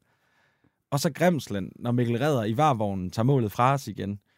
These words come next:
Frustrationen over de personlige fejl, der koster. Tvivlen, når de andre får udlignet. Irritationen, når de andre kommer foran.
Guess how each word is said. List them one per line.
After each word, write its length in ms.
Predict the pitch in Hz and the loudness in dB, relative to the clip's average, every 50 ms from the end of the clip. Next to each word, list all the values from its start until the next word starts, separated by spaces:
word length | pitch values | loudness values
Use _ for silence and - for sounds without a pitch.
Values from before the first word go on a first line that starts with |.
| _ _ _ _ | _ _ _ _
Frustrationen 760 | - - 156 143 - 143 135 - - 190 185 156 127 113 104 | -8 -6 -6 -4 -4 -4 -4 0 0 2 2 2 0 0 0
over 200 | 107 139 127 120 | 0 0 0 0
de 80 | 117 110 | -2 -4
personlige 520 | - 120 113 - 170 160 143 123 113 104 | -4 -6 -4 -2 0 0 0 0 0 0
fejl, 320 | - - 147 139 123 104 92 | 0 2 2 2 2 0 -2
der 60 | 90 | -6
koster. 420 | - - 143 151 147 - - 90 - _ _ _ _ _ _ _ _ _ _ _ | -4 -2 -2 -2 -2 -4 -8 -12 -14 _ _ _ _ _ _ _ _ _ _ _
Tvivlen, 440 | - - 180 208 196 156 127 113 113 | -2 2 4 6 6 6 4 2 2
når 80 | 113 107 | 2 0
de 120 | 110 113 | 0 0
andre 220 | 110 127 151 151 139 | 0 0 0 0 0
får 120 | - - | 0 0
udlignet. 560 | - 156 175 170 151 139 127 110 98 90 92 - _ _ 139 | 2 4 4 4 2 0 0 -2 -4 -6 -8 -12 _ _ -2
Irritationen, 680 | 143 147 139 - 143 131 - 208 202 190 151 123 117 | 0 0 0 -2 -4 -2 2 2 2 4 2 2 0
når 100 | 113 110 | 0 -2
de 120 | 104 110 104 | -2 -2 -2
andre 200 | 117 135 147 139 | -2 -2 -4 -4
kommer 220 | - 123 113 113 | -4 -4 -4 -4
foran. 480 | - - - 165 170 175 147 117 110 | -6 -4 0 0 2 2 2 0 -2